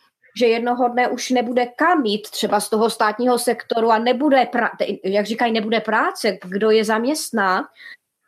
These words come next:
tak já právě vidím budoucnost v tom, že alespoň část těch lidí, eh, si vezme půdu zpátky, vrátí se aspoň jeden člen rodiny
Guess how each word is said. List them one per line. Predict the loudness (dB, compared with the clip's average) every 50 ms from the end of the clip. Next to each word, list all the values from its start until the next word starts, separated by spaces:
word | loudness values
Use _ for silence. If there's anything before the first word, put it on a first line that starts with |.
| _
tak | 0 0 2
já | 2 0 2
právě | 2 2 2 2 2 2 2
vidím | 0 0 2 2 2 2
budoucnost | 2 2 2 2 0 0 0 0 0 0 0 -2 -4 -4
v | 0
tom, | 0 2 2 0 0
že | 0 2 2 2 0 -2 -4 _ _ _ _ _ _ _ _ _ _ -2
alespoň | 0 2 2 0 0 -4 -2 -2 0 0
část | 0 2 0 0 0 -2 -4
těch | -2 -2 0 0
lidí, | -2 -4 -4 -6 -4 -4 -4 -4 -6 -8 _ _ _ _ _ _ _ _ 0
eh, | 2 4 4 4 4 2
si | 0 -2 0
vezme | 2 2 2 2 0 0 0
půdu | 0 -2 -2 0 -2
zpátky, | -2 -4 -2 0 2 2 2 2 0 -4 -6 -4 0
vrátí | 0 2 0 0 -2 -4 -8 -10
se | -6 0 2 2 2 2 0 -6 _ _ _ _ _ _ _ -6
aspoň | -4 -4 -4 -2 -2 0 2
jeden | 2 2 2 2 -2 -2
člen | -4 0 0 2 2 0 -2 -2 0 0 2
rodiny | 2 0 0 0 0 0 2 2 0 0 -2 -4 -6